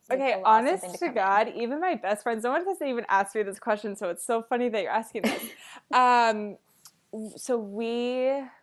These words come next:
Speaker 2: we literally just been, you know, communicating, texting, FaceTime, and calling, and he had asked a few times if he could come see me, and I was like, "No, hard no, like,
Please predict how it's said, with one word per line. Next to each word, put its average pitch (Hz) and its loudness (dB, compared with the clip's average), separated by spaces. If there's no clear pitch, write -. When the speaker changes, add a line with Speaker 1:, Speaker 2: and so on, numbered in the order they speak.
Speaker 2:
we 220 -4
literally 226 0
just 233 -8
been, 220 -2
you 208 -4
know, 196 -6
communicating, 196 -6
texting, 196 -10
FaceTime, 180 -6
and 180 -14
calling, 180 -8
and 196 -10
he 226 -4
had 226 -2
asked 196 -6
a 214 -6
few 208 -10
times 208 -8
if 202 -14
he 202 -10
could 202 -10
come 214 -8
see 180 -10
me, 170 -12
and 202 -4
I 185 2
was 180 -2
like, 175 -6
"No, 185 -2
hard 226 -2
no, 196 -8
like, 185 -10